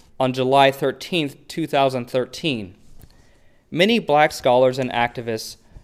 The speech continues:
wrestled afresh with the question of whether black life in the United States is really respected, whether more than a century and a half after the end of slavery we are really free, whether our lives really matter,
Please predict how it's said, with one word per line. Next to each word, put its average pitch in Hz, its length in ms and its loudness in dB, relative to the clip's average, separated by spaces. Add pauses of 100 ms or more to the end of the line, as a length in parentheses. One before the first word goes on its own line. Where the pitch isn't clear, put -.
(140)
wrestled 175 420 4
afresh 180 540 2
with 147 140 -2
the 147 80 -2
question 131 480 -2
of 123 180 -6
whether 151 300 4
black 131 420 0
life 135 380 2
in 135 80 -4
the 131 80 -2
United 117 360 -2
States - 460 -6 (460)
is 131 160 -2
really 143 280 0
respected, 117 760 -6 (960)
whether 151 280 4
more 160 320 4
than 185 140 4
a 139 80 -2
century 170 420 0
and 139 80 0
a 131 60 0
half 131 420 0
after 151 300 2
the 139 140 -2
end 131 140 -2
of 123 120 0
slavery 120 520 -2
we 123 220 0
are 120 100 2
really 123 360 -4
free, 135 480 -8 (1200)
whether 170 380 4
our 143 160 6
lives 135 400 2
really 131 280 -4
matter, 117 560 -4